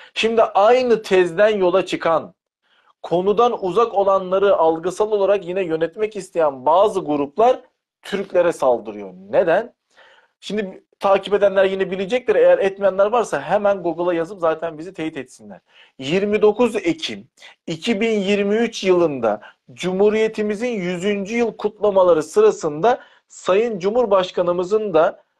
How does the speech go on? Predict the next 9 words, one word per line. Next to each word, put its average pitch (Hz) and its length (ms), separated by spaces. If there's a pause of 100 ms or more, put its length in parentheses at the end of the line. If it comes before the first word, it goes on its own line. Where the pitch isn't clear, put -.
(220)
hazır 185 400
bulunmuş 214 360
olduğu 165 380
bir 180 220
törende 185 840 (280)
siyah 214 360
sancak 180 400
açıldı. - 520 (920)
Konudan 190 420